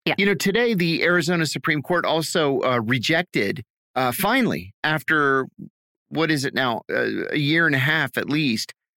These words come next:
Speaker 2: uh, these allegations that, uh, that Donald Trump had actually won the election in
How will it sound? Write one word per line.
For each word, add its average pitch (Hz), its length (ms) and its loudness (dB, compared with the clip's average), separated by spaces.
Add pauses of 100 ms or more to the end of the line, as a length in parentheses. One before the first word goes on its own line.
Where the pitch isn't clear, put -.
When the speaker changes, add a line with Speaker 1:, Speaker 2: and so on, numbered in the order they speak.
(200)
Speaker 2:
uh, 135 240 2
these 135 440 0
allegations 131 1040 -2
that, 120 260 0 (120)
uh, 107 300 0 (300)
that 135 160 0
Donald 151 300 0
Trump 135 260 -2
had 127 120 2
actually 117 440 0
won 113 340 0
the 104 220 0
election 117 560 0
in 104 420 -2